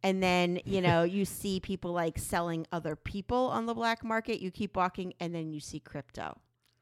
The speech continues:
Speaker 2: Oh, wow. Okay, so it's to that level
Speaker 1: Oh,
Speaker 2: for you.
Speaker 1: oh,
Speaker 2: Right.
Speaker 1: yes.
Speaker 2: Okay.
Speaker 1: Yes. I
Speaker 2: All right,
Speaker 1: think,
Speaker 2: so
Speaker 1: yes.
Speaker 2: I wanna break apart a little bit of what you said there, right? So, like, it's this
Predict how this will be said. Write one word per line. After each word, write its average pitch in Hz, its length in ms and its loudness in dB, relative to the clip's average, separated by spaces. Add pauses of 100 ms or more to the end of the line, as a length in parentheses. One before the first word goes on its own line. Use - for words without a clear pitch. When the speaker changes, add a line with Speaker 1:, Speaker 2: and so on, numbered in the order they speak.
(480)
Speaker 2:
Oh, 156 120 4
wow. 123 440 2 (200)
Okay, 117 260 0
so 123 140 0
it's - 160 -4
to 135 160 2
that 120 400 0
level 104 320 -4
Speaker 1:
Oh, 185 240 12
Speaker 2:
for 147 80 4
you. 101 260 -4
Speaker 1:
oh, 180 300 8
Speaker 2:
Right. 190 100 -4
Speaker 1:
yes. 214 460 0
Speaker 2:
Okay. - 260 -6
Speaker 1:
Yes. - 460 -6
I 190 60 2
Speaker 2:
All 233 180 8
right, 254 100 10
Speaker 1:
think, - 100 -8
Speaker 2:
so - 140 0
Speaker 1:
yes. - 240 -4
Speaker 2:
I 208 40 8
wanna 254 160 6
break 220 200 4
apart 196 400 2
a 160 80 4
little 143 380 6
bit 123 160 6
of 117 160 0
what 123 140 -2
you 123 140 0
said 101 280 -2
there, 95 160 -4
right? 127 240 2
So, 147 200 8
like, 139 200 6
it's - 180 0
this - 480 0